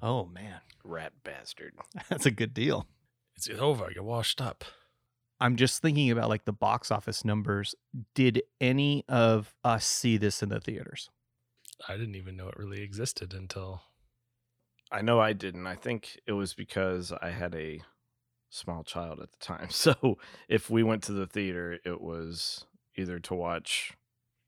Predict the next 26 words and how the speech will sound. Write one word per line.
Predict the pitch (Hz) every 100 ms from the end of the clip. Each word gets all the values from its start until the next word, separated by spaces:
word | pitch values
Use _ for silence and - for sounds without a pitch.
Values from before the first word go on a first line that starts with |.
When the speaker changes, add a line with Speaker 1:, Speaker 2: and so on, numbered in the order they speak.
| -
Speaker 2:
if | 92 95
we |
got | 90 95
a |
date | 90 95 87
night, | 92 95
it |
was | 85 82
a, | 82 - - _ _ _
gonna | 95 87
be | 87
a | 80 76 - -
more | 95
of | 87
a | 82
rom-com | 82 90 98 95 92 80 80
than | 78 80
a | 78 78 - _ _ -
Speaker 1:
Yeah. | 95 92 _ _ _ _
Speaker 2:
than | 90 82
this | 85
kind | - 90
of | 90
a |
movie. | 98 92 - -
But | 92 95